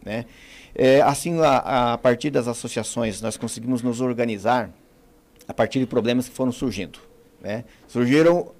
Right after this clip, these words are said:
é, quando nós começamos a nos reunir, começaram a vir demandas, por exemplo, da segurança. Conseguimos a, a participação aí, eu, e o nosso ilustre amigo Ézio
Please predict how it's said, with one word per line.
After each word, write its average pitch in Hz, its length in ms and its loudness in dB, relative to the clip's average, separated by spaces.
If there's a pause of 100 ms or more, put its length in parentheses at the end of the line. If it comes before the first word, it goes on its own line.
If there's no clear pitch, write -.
é, 131 420 2
quando 180 160 4
nós 180 100 2
começamos 185 420 -4
a - 20 -8
nos 143 180 0
reunir, 120 420 0 (140)
começaram 131 380 -2
a - 20 -6
vir 135 120 -2
demandas, 110 720 -2 (360)
por 120 120 -4
exemplo, 113 240 -2
da 131 60 -2
segurança. 143 540 -2 (840)
Conseguimos 180 840 0 (200)
a, 104 480 0
a 113 120 -10
participação 117 760 -2
aí, 127 200 0
eu, 120 240 0
e 113 60 -6
o 117 40 -4
nosso 113 560 -4
ilustre 113 400 -4
amigo 107 300 -2
Ézio 117 320 0